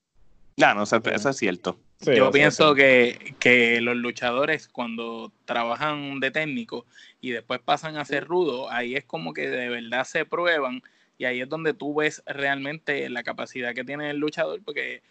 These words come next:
Speaker 3: es esa capacidad de si te aman, hacer que te odien y por qué te odien. Y de verdad que los heel, yo soy de los rudos. <laughs>
Speaker 4: De verdad, yo tenía como un, un twinner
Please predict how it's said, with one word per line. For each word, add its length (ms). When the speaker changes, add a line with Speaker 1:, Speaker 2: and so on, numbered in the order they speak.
Speaker 3:
es 220
esa 220
capacidad 560
de 120
si 180
te 140
aman, 400
hacer 240
que 140
te 160
odien 460
y 180
por 340
qué 180
te 180
odien. 500
Y 160
de 140
verdad 340
que 400
los 260
heel, 520
yo 140
soy 120
de 120
los 140
rudos. 380
<laughs> 840
Speaker 4:
De 320
verdad, 420
yo 120
tenía 200
como 180
un, 280
un 60
twinner 440